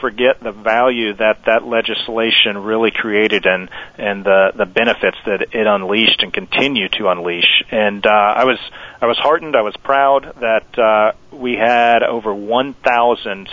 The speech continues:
state and local officials and other leaders join to, to sign a letter to Congress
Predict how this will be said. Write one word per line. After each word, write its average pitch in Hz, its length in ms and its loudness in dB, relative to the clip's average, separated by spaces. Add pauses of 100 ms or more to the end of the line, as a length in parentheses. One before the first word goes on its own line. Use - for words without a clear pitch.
state 123 300 -2
and 117 120 -8
local 113 380 -2
officials 117 560 0
and 104 120 -2
other 113 220 2
leaders 107 400 0 (500)
join 120 400 2
to, 110 260 2
to - 160 -4
sign 120 240 0
a 117 60 2
letter 120 220 2
to 117 120 -6
Congress 117 460 -2